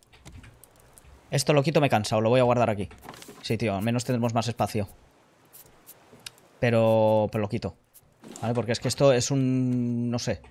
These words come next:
es muy raro esto, tío. A ver, dame esto. Y lo recolocaremos, recolocaremos aquí. Esto de aquí también lo recolocaremos allí. Vamos a pillar el agua. Pero se ha acabado la cocina, gente. Si es que casi no, no,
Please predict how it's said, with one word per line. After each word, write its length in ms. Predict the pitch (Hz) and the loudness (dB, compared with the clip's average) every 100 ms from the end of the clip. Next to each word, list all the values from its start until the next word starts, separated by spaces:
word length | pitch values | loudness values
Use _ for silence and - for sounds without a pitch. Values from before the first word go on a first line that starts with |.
| - | -10
es 100 | 110 | -4
muy 100 | 123 | -2
raro 300 | 113 92 92 | -2 -2 -4
esto, 260 | - 101 | -6 -4
tío. 240 | 98 90 87 _ - - _ | -2 -4 -6 _ -20 -20 _
A 40 | - | -8
ver, 80 | 104 | -4
dame 200 | 104 117 | -2 -4
esto. 380 | - 180 214 226 _ - - - - - - | -2 -2 -4 -8 _ -20 -20 -18 -14 -8 -2
Y 40 | 135 | 2
lo 100 | 123 | 2
recolocaremos, 800 | 123 120 120 120 120 117 117 - | 2 0 2 0 0 -2 -4 -6
recolocaremos 800 | 127 135 135 123 120 120 143 131 | 0 2 4 2 2 2 0 -2
aquí. 260 | - 117 - | -2 -4 -4
Esto 320 | - 135 - | -4 -4 0
de 80 | 139 | 2
aquí 240 | 131 135 135 | 2 2 0
también 360 | 120 123 131 | 2 2 2
lo 100 | 110 | 2
recolocaremos 920 | 113 117 123 113 117 135 139 98 - | 0 0 2 2 2 0 0 -2 -2
allí. 500 | 104 127 165 175 262 - - - - - - - - - - | -2 0 -2 -4 -8 -14 -20 -20 -20 -20 -20 -20 -20 -20 -20
Vamos 200 | - - | -10 -6
a 40 | |
pillar 260 | 127 110 104 | -2 -2 0
el 100 | 107 | 2
agua. 320 | 117 123 139 214 - - - - - _ _ _ _ - _ _ - - | 2 2 -2 -6 -20 -20 -20 -20 -20 _ _ _ _ -20 _ _ -6 -2
Pero 120 | 120 | 0
se 80 | 131 | 4
ha 20 | |
acabado 200 | 135 131 | 6 6
la 80 | 123 | 4
cocina, 340 | 120 104 90 | 0 -4 -4
gente. 320 | 101 - 95 | -8 -6 -6
Si 100 | - | -2
es 80 | 123 | 0
que 160 | 151 143 | 0 0
casi 240 | 139 180 | -2 0
no, 180 | 170 143 | 0 -2
no, 100 | 127 | -4